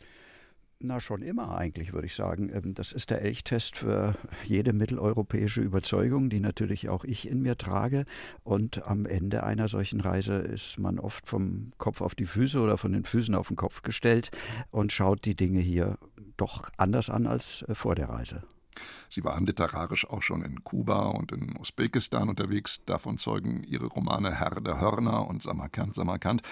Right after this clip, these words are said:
Speaker 2: Insgesamt haben Sie, glaube ich, knapp einhundert Länder bereist. Im englischsprachigen Raum gibt es ja dieses berühmte Etikett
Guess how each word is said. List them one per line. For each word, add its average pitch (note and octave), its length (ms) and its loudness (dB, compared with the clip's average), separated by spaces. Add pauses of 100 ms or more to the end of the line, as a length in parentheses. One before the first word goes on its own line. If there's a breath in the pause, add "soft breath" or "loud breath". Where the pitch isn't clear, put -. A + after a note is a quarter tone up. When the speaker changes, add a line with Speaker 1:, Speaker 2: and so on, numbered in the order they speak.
(200 loud breath)
Speaker 2:
Insgesamt C3+ 540 2
haben B2 180 2
Sie, A#2+ 320 6
glaube A2 240 0
ich, - 140 -8
knapp - 320 -2
einhundert C3 680 2
Länder F#2+ 460 0
bereist. F#2 800 -2 (640 loud breath)
Im G#2+ 100 4
englischsprachigen B2+ 580 2
Raum A2 320 4
gibt - 160 -2
es A2+ 120 0
ja G2+ 100 4
dieses G#2 220 0
berühmte A2+ 360 2
Etikett - 460 -2